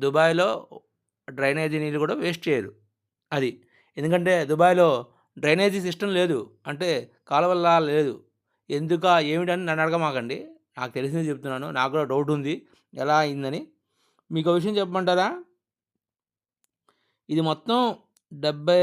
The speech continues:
రెండు వేల, డెబ్బై రెండు వేల చదరపు మీటర్లు ఇది. దీంట్లో ఐదు కోట్ల రకాల పూలు ఉంటాయి. ఈ ఎలి-, ఇది అంతా మొత్తం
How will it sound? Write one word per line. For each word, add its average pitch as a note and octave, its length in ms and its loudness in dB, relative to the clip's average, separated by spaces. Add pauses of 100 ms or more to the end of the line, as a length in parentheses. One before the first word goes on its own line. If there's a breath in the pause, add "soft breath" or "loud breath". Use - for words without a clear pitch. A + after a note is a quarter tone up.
(120)
రెండు E3 220 -2 (100)
వేల, D3+ 240 -2 (380)
డెబ్బై D3+ 320 4
రెండు E3 240 2
వేల D#3 200 2
చదరపు E3+ 360 -2
మీటర్లు D3 340 -2
ఇది. A2+ 120 -8 (920)
దీంట్లో E3+ 380 0 (320)
ఐదు D#3 220 -2
కోట్ల D3 300 0
రకాల E3+ 280 2 (100)
పూలు D#3+ 240 0
ఉంటాయి. C3 260 -4 (640)
ఈ C#3+ 100 -8 (100)
ఎలి-, C#3 220 -8 (280)
ఇది C3 160 -10 (120)
అంతా C3+ 480 -4 (540)
మొత్తం D3+ 220 -8